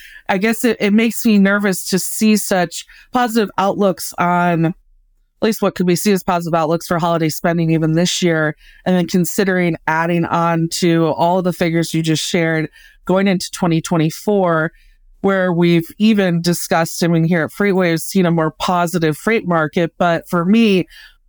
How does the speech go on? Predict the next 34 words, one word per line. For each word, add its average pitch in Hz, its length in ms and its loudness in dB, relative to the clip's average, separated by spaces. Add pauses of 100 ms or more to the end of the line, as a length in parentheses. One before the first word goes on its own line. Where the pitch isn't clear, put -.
it's - 320 -2
just, 180 400 -2
uh, 180 220 0
it's - 280 -4
difficult 208 540 -2
to 185 100 -2
wrap 180 220 0
my 160 120 0
head 185 220 0
around 175 600 0 (880)
when 202 420 2
we're 190 140 0
gonna 175 220 0
see 175 760 2
the 170 300 0
average 165 640 -2
consumer 165 800 0
or 170 140 0
the 160 60 0
average 165 420 -2
debt 143 240 -2
holder 147 340 -2
in 147 100 0
this 185 220 0
case, 156 460 -2 (520)
uh, 175 260 0
starting 196 440 0
to, 175 220 0 (140)
to 208 100 -2
pay 202 240 0
this 196 220 0
all 175 140 0
back. 165 380 -2 (320)
Uh, 151 360 0